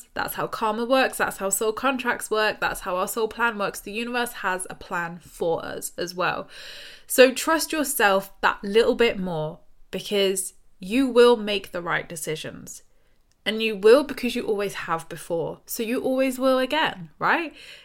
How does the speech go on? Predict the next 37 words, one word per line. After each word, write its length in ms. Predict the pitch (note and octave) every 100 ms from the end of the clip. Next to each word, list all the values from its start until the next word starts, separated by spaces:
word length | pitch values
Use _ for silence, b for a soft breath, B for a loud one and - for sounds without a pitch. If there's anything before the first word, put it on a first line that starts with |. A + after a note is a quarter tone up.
| -
Just 180 | C4
listen 380 | A#3+ C4 C#4+ D#4+
to 120 | C4+
yourself 440 | B3+ A#3 - G#3 G3+
a 40 |
bit 200 | F3+ F3
more, 280 | E3 D#3 -
because 280 | - F#3+ G#3
you've 320 | G3+ B3+ C4+
got 240 | - B3+ -
the 80 | B3+
power 420 | - A3+ A#3+ A3
within 600 | G#3 A3+ - - B3 B3
you 100 | G3
to 160 | - G3
make 200 | F#3 -
the 100 | E3
right 220 | E3+ -
choices. 580 | - D3+ F#3+ - - - B B B
You've 300 | G3+ C#4 C4
got 140 | C4
the 80 | A3+
power 340 | - - B3
within 480 | A#3 A3 A3 - A#3
you 240 | A#3+ G3 F#3
to 240 | - G3+
say, 420 | - A3 F3+ E3+ - F3+
"What 220 | B3+ D4+
is 240 | - C#4+ -
for 320 | - G#3+ G3
my 160 | F#3
highest 600 | F3+ - F#3+ E3+ F3 -
good?" 300 | - - - - - - _ _ _
And 160 | G3 G3
act 240 | F#3+ -
from 240 | - - F3+
there. 240 | E3 D3+